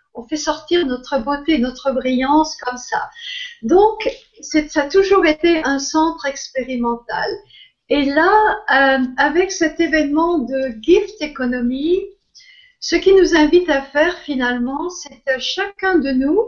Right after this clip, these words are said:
pendant la semaine, vous allez voir, c'est une très, très belle semaine. Euh, je, on a, on peut vous envoyer,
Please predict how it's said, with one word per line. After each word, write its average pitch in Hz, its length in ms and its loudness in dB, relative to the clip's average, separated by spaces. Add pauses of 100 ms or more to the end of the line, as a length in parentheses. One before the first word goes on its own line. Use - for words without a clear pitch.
(500)
pendant 330 300 4
la 285 160 2
semaine, 285 560 -2
vous 254 100 -8
allez 262 220 -4
voir, 302 200 0
c'est - 280 -14
une 240 160 -8
très, 330 240 -4
très 277 180 -6
belle 269 200 0
semaine. 262 640 -4 (640)
Euh, 240 460 4
je, - 320 -4
on 254 240 -2
a, 247 400 0
on 202 280 -8
peut 302 220 0
vous 254 180 -6
envoyer, 262 840 -2